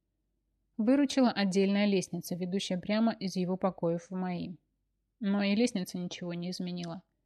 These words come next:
Операцию Луи так и не делал, а без неё всё было бесполезно. Мне оставался один Трианон.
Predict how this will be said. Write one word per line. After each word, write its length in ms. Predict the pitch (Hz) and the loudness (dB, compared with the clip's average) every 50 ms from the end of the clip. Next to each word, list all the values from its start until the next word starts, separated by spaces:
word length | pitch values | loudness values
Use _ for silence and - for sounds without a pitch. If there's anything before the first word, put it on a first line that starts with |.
| _ _ _ _ _ _ _ _ _ | _ _ _ _ _ _ _ _ _
Операцию 580 | 254 247 - 277 269 277 285 277 - - 240 | -6 -2 0 2 4 4 4 4 2 2 2
Луи 180 | 214 208 214 214 | 4 4 2 2
так 280 | 208 - 202 196 - 208 | 2 2 0 0 0 0
и 20 | |
не 180 | 202 208 208 196 | 0 0 0 0
делал, 460 | 180 180 170 160 156 160 165 170 160 - _ _ _ _ _ | 0 0 -2 -2 -2 -4 -6 -10 -12 -16 _ _ _ _ _
а 100 | - 185 | -6 -4
без 200 | 185 180 175 - | -4 -2 -4 -4
неё 420 | 185 180 180 180 196 220 240 254 262 - _ | -2 -2 -2 0 0 0 0 0 -2 -6 _
всё 240 | - - - 226 226 | -18 -8 -4 -2 0
было 200 | 202 185 180 185 | 0 0 0 -2
бесполезно. 760 | 175 170 - - - 185 180 165 160 165 165 - 170 180 165 - _ _ _ _ _ _ _ _ _ _ _ _ _ _ _ _ _ _ - | -2 -4 -6 -6 -4 -4 -4 -4 -6 -8 -8 -10 -12 -14 -14 -16 _ _ _ _ _ _ _ _ _ _ _ _ _ _ _ _ _ _ 2
Мне 240 | 240 254 277 277 | 4 6 6 6
оставался 560 | 269 269 - 214 196 185 196 208 202 - 220 - | 6 4 2 0 2 2 2 2 2 0 -2 -4
один 440 | - 190 185 175 - 196 185 180 | -2 -2 -2 -2 -2 -2 -4 -4
Трианон. 640 | 185 - 196 185 180 180 175 170 170 175 165 160 | -4 -2 -2 -2 -2 -2 -4 -6 -8 -8 -10 -12